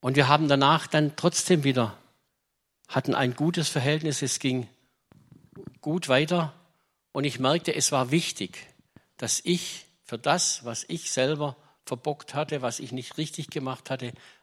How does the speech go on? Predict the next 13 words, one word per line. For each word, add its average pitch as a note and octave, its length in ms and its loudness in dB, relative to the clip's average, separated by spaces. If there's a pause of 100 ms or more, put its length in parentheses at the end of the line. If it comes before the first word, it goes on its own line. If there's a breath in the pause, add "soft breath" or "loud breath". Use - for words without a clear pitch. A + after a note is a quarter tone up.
(100)
eingestanden A#2 640 -4
bin. G2+ 200 -8
Und A#2+ 100 -6
ich A#2+ 100 -10
glaube, D#3 260 2
das D#3 160 -2
kann E3 180 -2
uns D#3 200 -4
auch - 260 -4
passieren, F#2 580 -10 (560 loud breath)
dass - 280 -4
wir C#3 160 0
mal C#3 440 0